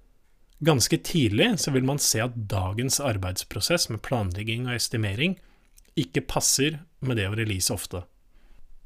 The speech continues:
Med strukturert hjelp mener jeg noen fellesnevnere som dine ansatte kanskje kjenner fra før, eller har hørt om fra andre. Et godt sted å starte er med den velkjente prosjektmetodikken Scrum.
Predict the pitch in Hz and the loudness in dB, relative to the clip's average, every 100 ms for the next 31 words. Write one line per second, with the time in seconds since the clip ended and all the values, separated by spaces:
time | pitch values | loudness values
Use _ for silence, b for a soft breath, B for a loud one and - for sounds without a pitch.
0 | - - 143 - 147 143 - 147 139 156 | -6 2 4 4 0 0 4 6 6 6
1 | 127 156 165 - 143 131 104 104 117 143 | 6 6 4 -4 0 0 2 2 2 0
2 | - - 104 104 - 113 98 110 160 160 | -2 -4 -2 0 0 0 0 0 0 0
3 | - 113 110 127 - 95 87 - - 135 | 0 0 0 0 -2 0 0 0 0 -2
4 | - - - - - - 107 98 - 113 | -2 -8 -6 -4 -4 0 0 0 -2 0
5 | 175 247 - - - 104 113 123 113 104 | 0 0 -6 -20 -4 0 2 2 2 0
6 | 90 98 92 - 104 - - - - _ | -2 -4 -2 -2 -2 -6 -12 -18 -20 _
7 | _ _ _ _ _ _ - - 151 143 | _ _ _ _ _ _ -20 -4 -2 -2
8 | 123 165 165 - 127 113 131 - 127 101 | 2 2 4 4 4 2 2 4 4 4
9 | 143 160 135 113 110 113 131 127 113 104 | 4 2 2 0 2 2 2 2 0 0
10 | - 92 95 113 131 - 98 - 104 95 | -2 -4 -4 -4 -2 -2 -4 -6 -6 -4
11 | 107 - 123 - - - 110 131 | -4 -2 0 2 2 0 0 2